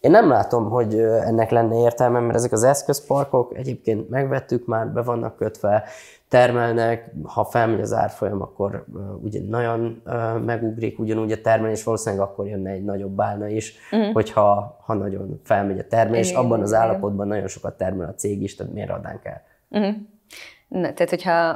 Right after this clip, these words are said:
Speaker 2: ha szeretnék befektetni, akkor, ö, vagy
Speaker 1: Jó, a-, adunk egy elérhetőséget, akivel kapcsolatba lehet lépni, és akkor
Speaker 2: Igen.
Speaker 1: onnantól kezdve úgy, ö,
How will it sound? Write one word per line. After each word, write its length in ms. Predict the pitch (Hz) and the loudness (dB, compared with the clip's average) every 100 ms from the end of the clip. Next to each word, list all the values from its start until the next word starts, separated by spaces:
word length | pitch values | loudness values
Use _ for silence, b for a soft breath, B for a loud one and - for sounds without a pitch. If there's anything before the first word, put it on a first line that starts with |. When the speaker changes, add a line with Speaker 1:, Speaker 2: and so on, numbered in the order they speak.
| - | -4
Speaker 2:
ha 80 | 180 | -6
szeretnék 360 | 170 175 165 | 0 0 2
befektetni, 500 | 143 - 175 185 190 | -2 -2 -2 -4 -4
akkor, 380 | 180 - - 156 | -6 -6 -2 0
ö, 340 | 160 151 147 147 151 | 2 0 0 -2 0
vagy 120 | 139 | 0
Speaker 1:
Jó, 60 | |
a-, 280 | 87 101 - | 2 2 0
adunk 260 | 101 104 98 | -4 -4 -4
egy 140 | 104 | -4
elérhetőséget, 800 | 98 98 101 104 101 - 104 95 | -4 -4 -6 -6 -6 -6 -6 -6
akivel 300 | 104 - - | -6 -8 -8
kapcsolatba 560 | - 101 - 104 98 90 | -4 -4 -4 -6 -6 -6
lehet 280 | - - - | -6 -6 -4
lépni, 280 | 160 180 123 | -4 -2 -4
és 120 | 104 | -4
akkor 160 | - | -6
Speaker 2:
Igen. 120 | 180 98 | -6 -6
Speaker 1:
onnantól 420 | 92 95 101 - | -8 -8 -8 -8
kezdve 360 | - 92 95 95 | -8 -6 -4 -2
úgy, 260 | 95 101 - | -4 -8 -10
ö, 300 | 78 92 | -8 -8